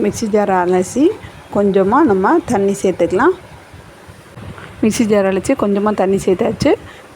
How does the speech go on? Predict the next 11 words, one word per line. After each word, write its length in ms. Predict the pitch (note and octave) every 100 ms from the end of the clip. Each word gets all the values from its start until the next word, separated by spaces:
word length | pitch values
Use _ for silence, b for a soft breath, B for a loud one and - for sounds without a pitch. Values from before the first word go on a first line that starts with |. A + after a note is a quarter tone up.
| -
சேர்த்துட்டு 440 | G3+ F#3+ A#3 - F4+
இதை 100 | D4+ G#3
நல்லா 180 | G3 G3+ G#3
மிக்ஸ் 200 | F3+ -
பண்ணி 160 | G3+ G3+
விட்டுடலாம். 420 | F3+ G3+ F3 C#4 F#4+ - - - - - -
கொஞ்சமா 320 | A3+ A3+ A3+ G#3+
உப்பு 180 | F#3+ A#3 G#3
போட்டு 260 | G3 E3 G4+ B3
நம்ம 180 | G#3 G3+ G3
நல்லா 240 | F#3+ B3+